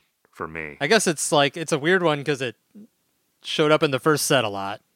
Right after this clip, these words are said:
Speaker 2: and they were kinda sparing with when they played it. Like, it only shows up in certain eras. But I mean, like, you know, the things you can't miss, like a Dark Star or the other one or a Scarlet Fire, like, those, like, big, like, headline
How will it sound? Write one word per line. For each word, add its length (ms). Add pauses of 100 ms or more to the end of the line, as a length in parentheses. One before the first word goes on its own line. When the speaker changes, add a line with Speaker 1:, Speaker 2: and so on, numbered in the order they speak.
(880)
Speaker 2:
and 140
they 80
were 120
kinda 220
sparing 540
with 180
when 140
they 100
played 300
it. 180
Like, 160
it 80
only 180
shows 280
up 160
in 100
certain 360
eras. 520 (400)
But 100
I 80
mean, 220
like, 400 (460)
you 80
know, 160 (100)
the 120
things 240
you 60
can't 220
miss, 200
like 100
a 60
Dark 220
Star 580 (220)
or 80
the 140
other 200
one 400 (100)
or 80
a 60
Scarlet 440
Fire, 460 (640)
like, 320
those, 360
like, 220
big, 280
like, 180
headline 640